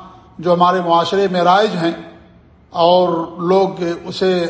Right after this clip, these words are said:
عام طور پر کرتے ہیں، حالانکہ وہ بڑے گناہ ہیں، تو من باب تذکیر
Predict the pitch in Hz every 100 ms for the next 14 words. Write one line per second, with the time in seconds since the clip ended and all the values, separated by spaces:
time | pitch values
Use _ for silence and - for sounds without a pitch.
0 | - 175 185 180 175 175 175 175 160 226
1 | 185 180 143 170 175 180 160 185 214 185
2 | 175 165 139 - - - - _ _ -
3 | 165 180 175 170 185 185 175 - 208 196